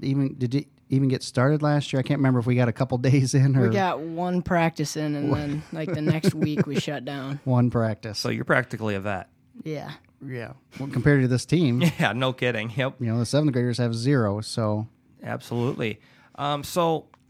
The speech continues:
Speaker 3: Jake, what has your experience been like in track so far this year?
Speaker 2: Uh, I think it's a really great sport. Uh, I think it teaches you a lot of stuff, like, about life and just to keep working and push yourself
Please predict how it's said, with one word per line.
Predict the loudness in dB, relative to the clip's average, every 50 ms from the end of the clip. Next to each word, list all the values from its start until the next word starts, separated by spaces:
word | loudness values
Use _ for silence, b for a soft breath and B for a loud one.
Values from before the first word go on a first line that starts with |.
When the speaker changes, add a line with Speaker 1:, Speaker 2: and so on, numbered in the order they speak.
| _ _ _ _ -20 -20 _ _ _ -20 -16 -8
Speaker 3:
Jake, | -4 -2 -2 -2 -2 -6 _ _ _ _ _ _ -16
what | -8 -2 0 0 2
has | 2 0 -2 0 0
your | 0 0 2 2 0
experience | -2 -2 -6 -8 -6 -4 -4 -2 -4 -4 -6 -8 -10 -12 -12 -12
been | -12 -6 -4 -4 -4 -4 -4
like | -6 -6 -6 -6 -8 -10 -14 -12
in | -10 -10 -8 -10 -10
track | -8 -4 -2 -2 -2 -2 -4
so | -6 -8 -8
far | -6 -4 -4 -4 -4 -4
this | -6 -10 -12 -12 -14
year? | -16 -16 -16 _ _ _ -20 -12 -8
Speaker 2:
Uh, | -6 -4 -4 -4 -4 -4 -4 -4 -6
I | -6 -8
think | -4 -2 -2 -2
it's | -2 -4
a | -6
really | -6 -6 -4 -4 -4 -4 -4 -4 -6
great | -6 -6 -6 -6 -8
sport. | -12 -16 -12 -10 -8 -6 -6 -6 -6 -6 -8 -10 _ -12
Uh, | -10 -10 -8 -10
I | -10
think | -8 -8 -8 -8
it | -8 -10
teaches | -12 -12 -12 -12 -14 -14 -12
you | -12 -10
a | -8
lot | -8 -8 -6 -8
of | -8 -12
stuff, | -14 -14 -14 -14 -14 -14 -14 -12 -12 -12 -14 -12 -12
like, | -12 -12 -12
about | -10 -10 -10 -10 -8
life | -8 -10 -8 -10 -10 -12 -12
and | -12 -12 -12 -12 -12
just | -12 -12 -12 -12 -14
to | -12
keep | -6 -6 -6 -6 -4
working | -6 -6 -6 -6 -4 -4 -4 -2
and | -2 -4 -4
push | -6 -6 -8 -8
yourself | -10 -10 -8 -6 -8 -8 -10 -12 -20